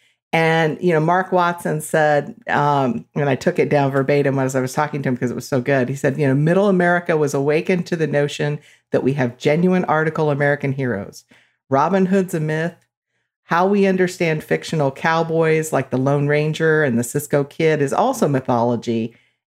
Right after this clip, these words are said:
And these characters do precious little of what real cowboys do. But Davy Crockett's story has a genuine foundation,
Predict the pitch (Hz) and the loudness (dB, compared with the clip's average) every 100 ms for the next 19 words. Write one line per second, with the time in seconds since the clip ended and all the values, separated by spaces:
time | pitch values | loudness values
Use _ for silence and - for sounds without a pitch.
0 | _ 160 156 170 196 - 196 185 180 160 | _ 0 2 2 0 0 0 0 0 -4
1 | 156 143 - - 196 196 196 - 180 156 | 0 -4 -4 0 0 2 -4 0 0 2
2 | 135 131 143 131 139 147 139 - 131 131 | 0 2 0 0 0 0 0 0 -2 0
3 | 123 120 - 123 113 117 113 - 131 160 | 0 0 0 0 0 -2 -4 0 2 4
4 | 196 202 - 214 214 190 - - 156 147 | 0 -2 0 0 0 -2 -4 -6 -2 0
5 | 143 143 131 123 120 135 143 160 165 160 | 0 -2 -2 -4 -2 -2 0 0 -2 0
6 | 160 151 156 156 156 131 120 | 0 2 0 0 -2 0 0